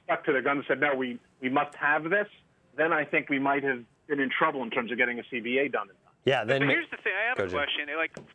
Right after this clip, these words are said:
Speaker 3: just looking at this, and I don't profess to be the expert that, say, Jesse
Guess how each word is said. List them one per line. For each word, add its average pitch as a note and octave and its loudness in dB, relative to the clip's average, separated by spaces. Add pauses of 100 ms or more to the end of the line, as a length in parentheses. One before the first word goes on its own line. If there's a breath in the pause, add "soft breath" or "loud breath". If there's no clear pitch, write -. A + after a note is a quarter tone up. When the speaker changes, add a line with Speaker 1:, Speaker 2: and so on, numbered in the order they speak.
Speaker 3:
just - -2
looking A3 -4
at - -10
this, G3 0
and D3 -16
I D#3 0
don't F#3 -6
profess D#3 -4
to - -18
be B2+ -4
the A#2+ 0
expert - -4
that, A#2+ -14
say, A#2 0
Jesse B2 -2